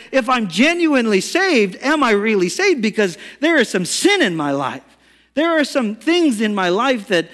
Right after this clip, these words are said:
that shouldn't be there. I haven't completely submitted to the lordship of Jesus Christ in any way, but that shouldn't keep you from believing the truth of your salvation and God's sovereignty over it. It should affirm it.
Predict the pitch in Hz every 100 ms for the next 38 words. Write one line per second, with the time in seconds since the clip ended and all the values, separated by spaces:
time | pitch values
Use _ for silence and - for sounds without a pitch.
0 | - - - 185 - 339 285 214 254 320
1 | 247 190 269 254 285 269 233 - - 196
2 | 180 - 294 262 226 - 185 170 262 277
3 | 196 190 156 175 269 254 - 208 - -
4 | - 180 147 226 262 247 - - 214 196
5 | 190 - 180 185 175 147 175 277 294 220
6 | 165 - - - 208 254 311 233 - 311
7 | 302 226 196 - - 262 - 233 196 -
8 | 165 147 156 285 302 233 147 135 - -
9 | - 160 - 214 160 143 123 - 156 143
10 | 147 147 - 147 139 156 - 143 131 139
11 | 135 - 135 123 127 117 127 131 127 127
12 | 120 - - - 185 185 143 - 165 156
13 | 120 113 - -